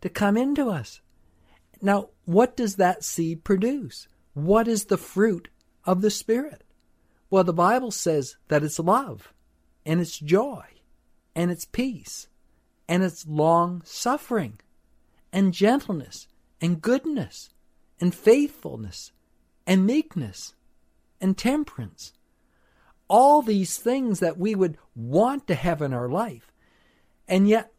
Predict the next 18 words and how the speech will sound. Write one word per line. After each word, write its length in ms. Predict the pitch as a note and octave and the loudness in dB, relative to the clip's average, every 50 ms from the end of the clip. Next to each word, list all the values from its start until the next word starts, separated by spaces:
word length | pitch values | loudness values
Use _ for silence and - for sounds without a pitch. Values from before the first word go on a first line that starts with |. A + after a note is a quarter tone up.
| _ | _
we 120 | - F#3 F3+ | -2 -2 -2
struggle 560 | - - - - F3+ G#3+ B3 B3 A#3+ F#3+ D#3 | -2 -4 -6 2 4 4 4 4 2 -2 -4
so 260 | - - G3+ G3 F3 | -4 -2 0 0 0
hard 500 | D3+ - - F#3+ G#3+ B3 C4 A#3+ G3 D#3 - | -2 -4 -2 2 4 4 4 4 2 0 -4
to 80 | D#3 | -8
produce 500 | - - D3 C#3 C3 D#3+ G#3 B3+ B3 - | -8 -6 -6 -2 0 0 0 0 -2 -4
them 120 | - F3+ D#3 | -4 -4 -4
within 300 | C#3+ C#3 - D#3 C#3 C3 | -4 -4 -4 -6 -4 -4
ourselves. 560 | B2 B2 - - - A#3+ C#4+ C#4 F#3+ D3+ - _ _ _ _ _ _ - _ _ | -4 -6 -4 -4 -2 -2 -2 -4 -8 -12 -18 _ _ _ _ _ _ -20 _ _
If 200 | - F#3+ F#3+ F3 | -2 -2 0 0
we 220 | F3 F#3 A3+ C4+ C#4+ | 0 -2 -2 -2 -2
can 280 | - - G3+ F#3 F3 - _ | -2 -2 -2 -2 -2 -4 _
understand 1160 | - F#3 G#3+ A3 A3+ A3+ A#3 A3 G#3+ - - - - - - G3 A3+ A#3+ A3 E3 C3+ C3 C3+ D3 | -2 -2 0 0 -2 -2 -2 -2 -4 -4 -8 -12 -12 -6 -4 -4 -2 -2 -2 -2 -2 -2 -2 -2
this 160 | E3 D3+ - | -2 -4 -4
process 840 | - - - - F3+ G3 A3+ B3 B3 - - B2+ G#2+ A2 C3 - - - _ _ _ _ _ - | -8 -12 -4 0 2 2 2 2 0 -4 -8 -10 -10 -10 -12 -16 -16 -18 _ _ _ _ _ -4
of 160 | E3 F3+ F3+ | -2 -2 0
the 100 | G3+ G3+ | 0 -2
seed, 560 | - - - B3 C4 B3+ G3 C#3+ - - - | -2 -2 -4 -6 -6 -6 -8 -12 -14 -18 -20